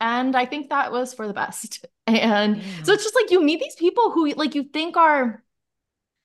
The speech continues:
Speaker 1: normal. Like, I think on the apps and stuff, like, he was putting in more, like, effort to, like, ask, like,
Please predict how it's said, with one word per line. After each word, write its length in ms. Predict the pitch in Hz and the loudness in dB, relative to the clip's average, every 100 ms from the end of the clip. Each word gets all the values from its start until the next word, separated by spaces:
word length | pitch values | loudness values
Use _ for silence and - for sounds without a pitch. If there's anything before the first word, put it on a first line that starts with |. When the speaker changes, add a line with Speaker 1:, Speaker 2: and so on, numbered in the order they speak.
| - | -2
Speaker 1:
normal. 580 | 220 226 233 254 294 311 | 2 2 2 4 4 4
Like, 140 | 262 | 0
I 100 | 254 | 0
think 300 | 254 262 - _ - | -4 -6 -10 _ -2
on 180 | 233 240 | 0 2
the 60 | |
apps 280 | - 196 202 | 4 4 2
and 100 | 240 | -4
stuff, 200 | 240 269 | 0 -2
like, 120 | 262 233 | -2 -6
he 100 | 277 | -6
was 220 | 277 - _ _ _ _ _ _ - | -6 -8 _ _ _ _ _ _ -4
putting 260 | 247 262 | -2 2
in 120 | 254 240 | 2 4
more, 300 | 220 233 226 | 4 2 0
like, 180 | 220 220 | -2 -2
effort 280 | 208 233 226 | -4 -4 -6
to, 80 | |
like, 200 | 220 208 - | -8 -6 0
ask, 520 | 190 185 196 - - | 4 4 4 -2 -4
like, 300 | 214 196 - | -2 -2 -6